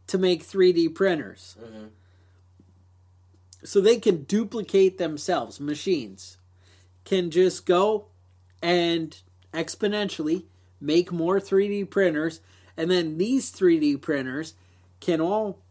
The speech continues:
Speaker 1: build an army of three D printers that can then build buildings and actually set up things there,
Speaker 2: Mm-hmm.
Speaker 1: all working off themselves,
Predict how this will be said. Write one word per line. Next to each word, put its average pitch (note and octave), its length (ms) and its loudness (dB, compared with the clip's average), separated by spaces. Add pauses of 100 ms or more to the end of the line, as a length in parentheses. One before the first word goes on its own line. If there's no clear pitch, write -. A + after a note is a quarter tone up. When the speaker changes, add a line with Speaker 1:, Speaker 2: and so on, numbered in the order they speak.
Speaker 1:
build F3+ 280 4
an E3 120 6
army F3 440 0
of B2 140 -6
three D3+ 240 0
D C#3 180 -2
printers C#3+ 540 -8 (260)
that E3 180 -2
can E3 200 -2
then F#3 320 -4 (320)
build E3+ 420 0
buildings D#3+ 720 -2 (300)
and D3+ 100 -6
actually F3 500 -4
set F#3+ 460 -6
up F3 340 -2 (880)
things E3 420 0
there, D3+ 500 -2 (120)
Speaker 2:
Mm-hmm. G2 260 -20 (880)
Speaker 1:
all E3+ 220 2
working F3 380 2
off D#3 240 -2
themselves, C#3 880 -4